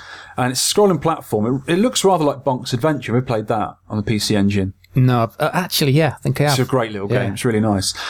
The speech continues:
Speaker 1: And you can fire at stuff with your staff, and you can buy bigger, and what, same as, like, the old, uh, Wonder Boy games. And when
Speaker 2: Yeah.
Speaker 1: you find these certain ladies, you go into their shop, you, you sort of, you rescue them, you go, and they, they sell you power-ups and, you know, health and all this, and spells and stuff.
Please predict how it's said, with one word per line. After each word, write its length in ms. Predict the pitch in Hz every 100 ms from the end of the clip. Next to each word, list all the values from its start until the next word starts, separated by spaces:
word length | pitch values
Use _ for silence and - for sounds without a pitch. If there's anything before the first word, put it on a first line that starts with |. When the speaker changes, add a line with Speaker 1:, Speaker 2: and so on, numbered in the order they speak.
| - -
Speaker 1:
And 80 | 156
you 80 |
can 80 | 151
fire 240 | 135 190 147
at 80 |
stuff 220 | - 143 139
with 80 |
your 80 | 123
staff, 440 | - - 127 107 -
and 80 |
you 60 | 113
can 100 | 117
buy 200 | 117 113
bigger, 240 | - 120
and 180 | 127 131
what, 340 | 139 165 - 131
same 300 | - 180 151
as, 100 | 135
like, 180 | 139
the 100 | 135
old, 260 | 123 123 120
uh, 160 | 117 110
Wonder 240 | 139 135
Boy 200 | 113 110
games. 400 | 104 104 104 101 - - - -
And 100 | 135
when 100 | 165
Speaker 2:
Yeah. 20 |
Speaker 1:
you 60 | 147
find 260 | 160 143
these 160 | 131 -
certain 260 | 147 123
ladies, 640 | 117 127 123 95 98 - - - - _ _ _
you 140 | 139
go 160 | 135 135
into 180 | 131 135
their 120 | 117
shop, 400 | - 151 107 -
you, 140 | 120
you 100 | 120
sort 200 | 117 135
of, 40 | 123
you 60 |
rescue 420 | 120 139 135 - 110
them, 140 | 107
you 120 | 110
go, 80 | 113
and 100 | 110
they, 100 | 110
they 200 | - 113
sell 280 | - 127 113
you 320 | 113 110 104 -
power-ups 640 | 110 104 104 - - -
and, 280 | 101 98 95
you 140 | 110
know, 80 | 101
health 420 | - 107 101 -
and 80 | 110
all 100 | 107
this, 200 | 104 -
and 240 | 110 113
spells 460 | - - 104 107 104
and 100 | 104
stuff. 320 | - 98 -